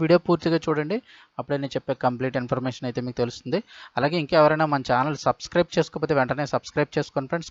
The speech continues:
కొత్త ప్రభుత్వంలో తీసుకునే నిర్ణయాలు ఏంటి, అలాగే కొత్త కొత్త పథకాలు అయితే పెడుతున్నారు, వాటికి అర్హతలు ఏంటి, ఎలా అప్లై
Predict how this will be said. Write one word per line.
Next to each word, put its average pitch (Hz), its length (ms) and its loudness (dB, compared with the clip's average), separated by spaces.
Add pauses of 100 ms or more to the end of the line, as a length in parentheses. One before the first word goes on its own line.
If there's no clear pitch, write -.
కొత్త - 140 -2 (100)
ప్రభుత్వంలో 139 420 -2 (120)
తీసుకునే 131 340 -6 (300)
నిర్ణయాలు 131 400 0
ఏంటి, 131 180 -2
అలాగే 123 300 0
కొత్త 123 200 -4
కొత్త 135 120 0 (100)
పథకాలు 131 360 4
అయితే 135 200 0
పెడుతున్నారు, 131 420 0 (420)
వాటికి 123 240 0
అర్హతలు 135 380 2
ఏంటి, 135 200 -2
ఎలా 123 160 4
అప్లై 127 180 -2